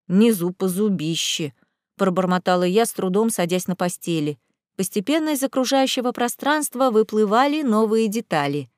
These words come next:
Во-первых, обои теперь выглядели абсолютно чистыми и новыми. Во-вторых,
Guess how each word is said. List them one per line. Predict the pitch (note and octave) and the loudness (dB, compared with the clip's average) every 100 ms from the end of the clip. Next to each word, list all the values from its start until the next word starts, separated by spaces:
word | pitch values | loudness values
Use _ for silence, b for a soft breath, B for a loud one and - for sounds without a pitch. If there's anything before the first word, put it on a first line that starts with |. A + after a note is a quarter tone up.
| _ _ _ | _ _ _
Во-первых, | E3 A#3 G#4 G#3+ E3+ C#3 C#3+ - _ _ _ _ _ _ _ | 2 2 2 0 0 -2 -6 -12 _ _ _ _ _ _ _
обои | - A#3 G3 D4 | 2 4 4 2
теперь | D#4+ D4 D#4+ C#4+ | 0 -2 -2 0
выглядели | A#3 C#4 C4 C4+ C4 C4 C4 - _ _ _ _ | 0 0 0 0 0 2 0 -4 _ _ _ _
абсолютно | F#3 - G3+ A#3 E4+ F4 | -10 -2 0 0 -2 -4
чистыми | D4+ - E4+ - C#4+ D4 | -4 0 0 0 -2 0
и | D4 | 0
новыми. | A3 D#3 D3 C#3 C3+ - _ _ _ _ | 0 0 -4 -8 -10 -14 _ _ _ _
Во-вторых, | E3+ F3 F#3+ G#3 G4+ - | -4 -2 0 2 2 -2